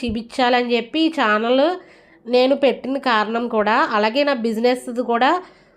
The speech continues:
ఉన్నదండి, లావణ్య బ్లౌజ్ స్టూడియో, అది కూడా నేను దీంట్లో కలపకుండా only కుకింగ్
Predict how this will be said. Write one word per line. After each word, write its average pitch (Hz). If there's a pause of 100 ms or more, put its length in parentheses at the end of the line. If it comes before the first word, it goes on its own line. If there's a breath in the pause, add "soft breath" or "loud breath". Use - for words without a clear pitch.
(120 loud breath)
ఉన్నదండి, 233
లావణ్య 233
బ్లౌజ్ 247
స్టూడియో, 196 (880)
అది 208
కూడా 254
నేను 294
దీంట్లో 240
కలపకుండా 247
only 233
కుకింగ్ 247